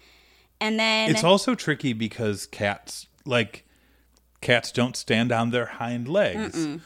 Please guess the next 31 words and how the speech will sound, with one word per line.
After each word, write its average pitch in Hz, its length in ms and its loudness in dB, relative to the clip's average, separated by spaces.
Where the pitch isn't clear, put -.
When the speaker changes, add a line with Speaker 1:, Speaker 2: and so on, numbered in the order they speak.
Speaker 1:
mm-mm. 180 140 -8
Speaker 2:
So 156 160 2
if 127 200 -2
she's 156 180 0
standing 131 340 2
on 117 100 2
her 101 100 2
hind 98 280 -6
legs, 160 420 -2
how 113 220 -2
tall 113 420 0
is 101 120 -6
this 107 220 -6
thing 110 260 -2
compared 101 440 -4
to 98 120 -4
if 101 180 -4
she's, 95 320 -6
like, 92 320 -4
on, 101 340 -2
on 104 280 0
all 98 240 -4
fours? 160 380 2
Speaker 1:
Right. 156 280 4
Speaker 2:
Or 107 320 0
so 165 240 2
the, 156 240 6
the 143 160 0
scaling 180 680 2
is 123 220 0
weird. 110 640 2